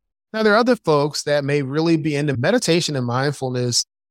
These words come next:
really does help to center your thoughts. People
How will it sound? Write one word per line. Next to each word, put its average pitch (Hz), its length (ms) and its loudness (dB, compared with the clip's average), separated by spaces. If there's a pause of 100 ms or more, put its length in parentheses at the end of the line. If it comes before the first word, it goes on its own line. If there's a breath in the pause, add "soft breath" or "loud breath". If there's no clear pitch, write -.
(120)
really 233 260 4
does 147 380 2
help 131 400 -4
to 123 800 -4
center 147 480 -2
your 113 140 -6
thoughts. - 580 -8 (480)
People 151 560 2